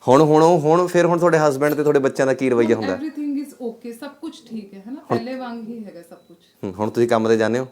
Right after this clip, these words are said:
Speaker 2: ਹੁਣ ਮੈਂ ਕੰਮ ਵੀ ਕਰ ਰਹੀ ਹਾਂ,
Speaker 1: ਹੂੰ।
Speaker 2: ਪਲੱਸ ਆਪਣਾ ਘਰ ਵੀ ਸੰਭਾਲ ਰਹੀ ਹਾਂ।
Speaker 1: ਕਿਆ
Speaker 2: ਹੈ
Speaker 1: ਬਾਤ
Speaker 2: ਨਾ?
Speaker 1: ਹੈ।
Speaker 2: ਸਭ ਕੁਛ ਪਹਿਲੇ ਵਾਂਗ
Speaker 1: ਫਿਰ ਜਦ
Speaker 2: perfect ਹੈ।
Speaker 1: ਭੈਣੇ ਤੁਸੀਂ ਆਪਣਾ ਕੰਮ ਛੱਡਿਆ, ਤੁਹਾਡੇ ਜਿੰਨੇ ਕਲੀਗ ਹੋਣਗੇ, ਤੁਹਾਡੇ ਜਿੰਨੇ, ਅ, ਅ, ਤੁਹਾਡੀਆਂ ਸਹੇਲੀਆਂ ਹੋਣਗੀਆਂ, ਉਹਨਾਂ ਨੇ ਕਿਹਾ ਹੋਊਗਾ ਵੀ "ਯਾਰ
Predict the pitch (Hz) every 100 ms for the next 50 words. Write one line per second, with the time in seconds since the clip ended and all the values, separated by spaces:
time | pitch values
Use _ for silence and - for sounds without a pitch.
0 | _ 269 254 277 233 214 214 254 262 233
1 | 247 240 233 233 214 190 226 - 226 220
2 | 240 185 190 214 233 226 220 202 208 208
3 | 196 _ - 101 90 82 311 - _ _
4 | 247 - 277 - 233 220 214 202 - 135
5 | 117 120 139 143 147 139 151 156 151 127
6 | 120 113 92 104 87 - _ _ _ _
7 | - 110 139 120 120 135 135 131 120 120
8 | 123 127 123 107 107 110 113 117 - 80
9 | - 104 101 - 107 107 104 - 131 107
10 | 95 95 131 123 104 135 - - _ 131
11 | 190 190 170 208 202 180 185 185 196